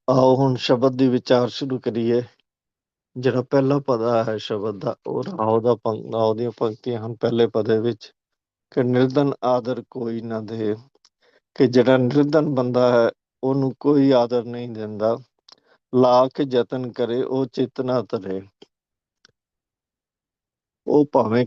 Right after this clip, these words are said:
ਕਿੰਨੇ ਵੀ ਲੱਖਾਂ ਯਤਨ ਕਰ ਲਵੇ, ਜਿਹੜਾ ਅਮੀਰ ਆਦਮੀ ਹੈ ਨਿਰਧਨ ਦੇ, ਉਹਨਾਂ ਯਤਨਾਂ ਵੱਲ ਕੋਈ ਧਿਆਨ ਨਹੀਂ ਦਿੰਦਾ, ਚੇਤਨਾ ਧਰੇ ਭਾਵ ਧਿਆਨ ਨਹੀਂ ਦਿੰਦਾ। ਹੁਣ ਇਸ ਤੋਂ ਇਹ ਗੱਲ ਸਪਸ਼ਟ ਹੁੰਦੀ ਹੈ, ਭਾਵੇਂ ਦੇਖਣ ਨੂੰ ਇਹ ਲੱਗ ਰਿਹਾ ਹੈ ਕਿ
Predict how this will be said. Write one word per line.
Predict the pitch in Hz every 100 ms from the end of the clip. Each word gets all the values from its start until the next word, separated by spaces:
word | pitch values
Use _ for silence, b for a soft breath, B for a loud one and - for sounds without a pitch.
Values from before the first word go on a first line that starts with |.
| -
ਕਿੰਨੇ | 143 139 139
ਵੀ | 143 135
ਲੱਖਾਂ | 127 - - 127
ਯਤਨ | 120 120 127 127
ਕਰ | 127 113
ਲਵੇ, | 110 113 113 123 _ _ _ _ _ _ _ -
ਜਿਹੜਾ | 120 120 120 127
ਅਮੀਰ | 127 127 127 135
ਆਦਮੀ | 113 113 123 120
ਹੈ | 120
ਨਿਰਧਨ | 117 120 113 123 123
ਦੇ, | 123 123
ਉਹਨਾਂ | - 120 113
ਯਤਨਾਂ | 113 107 113 110
ਵੱਲ | 107 131
ਕੋਈ | - 113 98
ਧਿਆਨ | 113 101 92
ਨਹੀਂ | 92 101
ਦਿੰਦਾ, | 98 98 95 98
ਚੇਤਨਾ | 95 117 110 120 113 104
ਧਰੇ | 110 101 95
ਭਾਵ | - 110 95 92
ਧਿਆਨ | - 107 92
ਨਹੀਂ | 98 101 107
ਦਿੰਦਾ। | 95 92 92 90 - _ _ _ _ _ _ - - _ _ _ _ _ _ -
ਹੁਣ | 117 - -
ਇਸ | 135 120
ਤੋਂ | - 139 -
ਇਹ | 139 139
ਗੱਲ | 131 123 120
ਸਪਸ਼ਟ | - 131 123 -
ਹੁੰਦੀ | 131 110 107 104
ਹੈ, | 101 - _ _ _ _ _ _ -
ਭਾਵੇਂ | 117 117 123
ਦੇਖਣ | 123 123 - 147
ਨੂੰ | 151 160
ਇਹ | 139
ਲੱਗ | 127 117
ਰਿਹਾ | 104 117 117
ਹੈ | 117
ਕਿ | 110 139